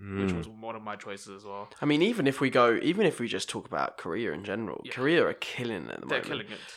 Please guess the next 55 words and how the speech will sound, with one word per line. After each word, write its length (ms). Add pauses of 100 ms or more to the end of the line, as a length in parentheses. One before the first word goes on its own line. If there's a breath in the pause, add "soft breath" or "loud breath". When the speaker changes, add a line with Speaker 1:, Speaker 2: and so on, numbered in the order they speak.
(180 loud breath)
Speaker 3:
I 60
mean, 420
just 300
like 140
you 60
said, 160
name 140
a 60
few. 260
I 40
Saw 120
the 60
Devil. 440
Um, 340
you've 140
got 300
Memories 300
of 60
a 20
Murder, 440
Mother, 640 (540 soft breath)
The 60
Host. 760 (160)
Speaker 1:
The 100
Host. 360
Speaker 3:
Uh, 180
I 60
mean, 180
this, 320 (100)
I 40
mean, 100
just 120
going 200
Bong 160
Joon-ho 340
alone 420
here. 300
You 120
got 400
Park 200
Chan-wook's 460
movies. 520
You 40
know 60
what 60
I 20
mean? 160
I 80
saw, 180
uh, 240
I'm 140
the 60
Cyborg. 720
I 40
mean, 260